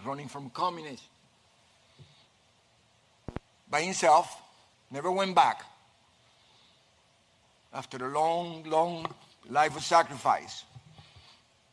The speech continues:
when he was about to enjoy the fruit of his labors, just like a president that is li-, helping us today, 'cause he could have been just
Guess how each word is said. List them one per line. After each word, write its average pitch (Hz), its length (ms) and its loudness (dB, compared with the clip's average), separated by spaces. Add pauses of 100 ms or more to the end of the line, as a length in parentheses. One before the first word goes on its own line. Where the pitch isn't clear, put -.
(220)
when 117 160 -10
he 120 60 -8
was 117 120 -8
about 139 480 4
to 147 80 -8
enjoy 139 320 -4
the 139 100 -6
fruit 139 200 -8
of 131 100 -10
his 117 160 -10
labors, 127 420 -6 (100)
just 160 200 -10
like 160 220 -8
a 131 80 -6
president 110 680 -8
that 104 160 -10
is 107 220 -16
li-, 117 260 -10 (560)
helping 135 420 -4
us 123 140 -8
today, 117 420 -6 (240)
'cause - 240 -12 (140)
he - 180 -8
could - 180 -4
have 120 200 -8
been 120 360 -4 (1700)
just - 300 -10